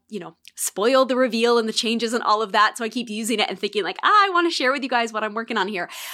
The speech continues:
But I was using that on the plane and it hit me, okay, I've got two weeks left of the year. This was gonna be Christmas week and then that, you know, week between Christmas and New Year's.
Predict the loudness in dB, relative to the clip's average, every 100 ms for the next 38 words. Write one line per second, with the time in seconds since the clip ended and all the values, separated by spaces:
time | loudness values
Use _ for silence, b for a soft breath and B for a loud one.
0 | B 0 0 2 0 0 -2 0 4 4
1 | 4 2 -2 -4 -2 -2 -6 _ _ 0
2 | 4 4 2 0 -4 -4 -4 -2 0 2
3 | 0 -4 B B B B B -4 0 2
4 | 2 2 0 0 2 4 4 2 0 2
5 | 2 0 -8 0 2 2 -2 -12 -14 -8
6 | -8 -10 _ -10 -8 -8 -6 -8 -6 -4
7 | -2 -2 -2 -2 -2 -2 -4 -6 -2 -2
8 | -2 -6 _ _ _ -10 -8 -8 -8 -8
9 | -4 -4 -2 -4 -6 -8 -10 -12 -14 -16